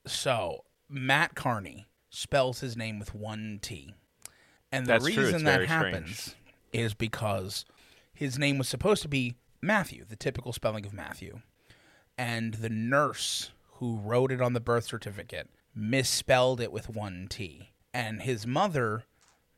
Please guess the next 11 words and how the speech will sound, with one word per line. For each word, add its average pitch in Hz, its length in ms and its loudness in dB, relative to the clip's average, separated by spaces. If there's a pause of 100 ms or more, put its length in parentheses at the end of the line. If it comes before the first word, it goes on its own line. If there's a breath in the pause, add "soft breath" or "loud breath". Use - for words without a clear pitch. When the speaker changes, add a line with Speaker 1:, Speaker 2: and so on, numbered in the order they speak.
(100)
Speaker 1:
just, 143 480 0
like, 117 260 -4
wrote 127 360 2
in 120 160 0
pen 123 420 0
the 117 60 -2
second 110 420 -2
T 104 220 -4
after 104 320 -4
the 131 100 -10
fact. - 540 -6